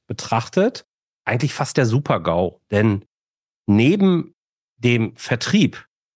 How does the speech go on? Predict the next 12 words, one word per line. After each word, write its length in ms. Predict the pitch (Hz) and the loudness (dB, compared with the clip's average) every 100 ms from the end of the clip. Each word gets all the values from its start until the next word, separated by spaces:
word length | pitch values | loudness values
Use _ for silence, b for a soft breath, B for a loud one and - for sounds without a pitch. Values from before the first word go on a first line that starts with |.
| _ _ _ - | _ _ _ -6
ja, 240 | 113 156 - - | -2 -2 -6 -6
klar, 240 | 131 113 | -4 -2
wir 80 | 95 | 2
müssen 320 | 113 139 143 | 2 2 -2
irgendwas 440 | 127 139 127 117 - | 0 0 0 -2 -4
verkaufen, 560 | 113 - 104 147 185 | -6 -2 -2 0 0
sonst 320 | 135 127 - - _ _ _ _ | 0 -2 -6 -18 _ _ _ _
wird's 200 | 127 - | -4 -2
halt 160 | 117 117 | -2 0
irgendwie 240 | 120 117 | 0 2
ein 60 | 95 | 2
Hobby. 320 | 104 101 - | 2 0 -4